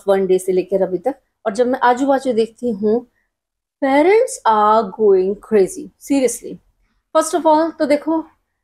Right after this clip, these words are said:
किसी की तो बहुत मजबूरी होती है कि दोनों को ही जॉब पे जाना पड़ता है, तो बच्चे को अकेला रहना पड़ता है, या तो किसी मेड के पास रहेगा, या दादा दादी के पास रहेगा, या किसी और के पास रहेगा, कोई लड़की आती है, है ना,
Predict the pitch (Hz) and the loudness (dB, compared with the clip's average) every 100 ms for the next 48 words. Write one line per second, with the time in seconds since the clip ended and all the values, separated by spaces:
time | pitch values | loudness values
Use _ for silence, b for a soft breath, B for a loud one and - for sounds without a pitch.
0 | _ _ 285 339 320 330 262 254 285 285 | _ _ -6 -4 -4 -2 2 2 4 2
1 | 254 277 285 285 277 302 311 269 254 262 | 2 2 4 2 2 -2 0 0 2 2
2 | 277 294 277 240 220 214 - 240 220 226 | 0 0 0 0 0 -2 -2 0 0 0
3 | 226 185 190 196 - 403 294 - 262 339 | -2 -2 2 2 0 0 -2 -2 -2 -2
4 | 254 233 233 240 240 220 - 196 202 196 | 0 0 2 2 2 -2 -2 -2 2 0
5 | 208 214 226 254 240 _ _ _ _ 226 | 0 -6 -10 -8 -8 _ _ _ _ -6
6 | 226 233 226 233 233 208 - 196 190 170 | 2 2 2 0 0 2 2 -2 0 2
7 | 180 175 185 190 185 175 165 170 - 180 | 2 2 2 2 2 0 -2 -6 -6 -8
8 | - - - - 214 - 277 311 277 277 | -8 -12 -6 -2 -2 0 0 4 2 0
9 | B B B - 294 247 220 190 170 185 | B B B -12 -2 0 0 0 -2 0
10 | 220 202 190 214 202 175 190 180 185 180 | 2 2 -2 0 0 0 -6 -2 -2 -2
11 | 269 | -6